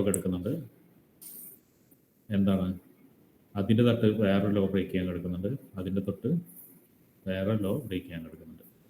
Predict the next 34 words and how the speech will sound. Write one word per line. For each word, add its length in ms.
നമുക്കിതിൽ 380
ഏതൊക്കെ 320
വിശ്വസിക്കാൻ 560
പറ്റും? 240
ഇവിടം 200
വരെ 100
മാർക്കറ്റ് 360
ഏകദേശം 380
ഇവിടം 220
വരെ 120
എത്തിയിട്ടുണ്ട്. 380
എൻ്റെ 300
ഇതിലാണെങ്കിൽ 680
ഇവിടം 200
വരെ 100
എത്തിയിട്ടുണ്ട്. 380
ഇനി 200
ഒന്ന്, 260
രണ്ട്, 260
മൂന്ന് 420
ലോ 160
ബ്രേക്ക് 240
ചെയ്യാൻ 160
കിടക്കുന്നുണ്ട്. 300
എന്നാലാണ്, 460
എന്താണെന്നാലാണ് 680
എല്ലാ 300
ഓർഡറുകളും 840
എടുക്കാൻ 280
പറ്റുള്ളൂ. 240
നമുക്ക് 220
ഏതൊക്കെ 240
വിശ്വസിക്കാൻ 440
പറ്റും? 240